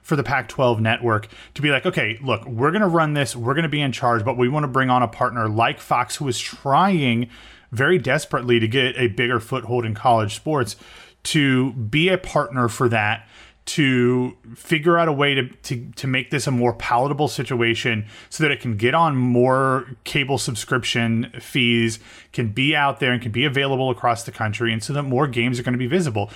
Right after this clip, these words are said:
That also means that not only will the Pac-twelve network be able to be on, you know, more cable providers around the country and satellite and all that stuff, but then also that's probably gonna make it more likely that they're gonna be on the regular Fox or even Fox Sports One. Like, that's a network that I watch games on Fo-, uh, on F S one all the time when they're interesting games.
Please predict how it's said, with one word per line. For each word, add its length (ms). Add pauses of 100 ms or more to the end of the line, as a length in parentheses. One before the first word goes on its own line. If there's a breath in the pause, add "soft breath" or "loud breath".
(260 loud breath)
That 200
also 280
means 280
that 100
not 160
only 120
will 100
the 60
Pac-twelve 640
network 440
be 100
able 200
to 40
be 420 (420 loud breath)
on, 640 (800)
you 80
know, 140
more 240
cable 680 (380)
providers 420
around 140
the 60
country 500
and 180
satellite 480
and 80
all 120
that 180
stuff, 260 (280 loud breath)
but 80
then 100
also 240
that's 160
probably 220
gonna 120
make 160
it 80
more 220
likely 340
that 140
they're 140
gonna 100
be 160
on 140
the 80
regular 360
Fox 480
or 160
even 220
Fox 320
Sports 320
One. 240
Like, 160
that's 240
a 40
network 320
that 100
I 80
watch 300
games 260
on 160
Fo-, 280
uh, 60
on 220
F 160
S 160
one 120
all 100
the 60
time 360
when 100
they're 160
interesting 400
games. 300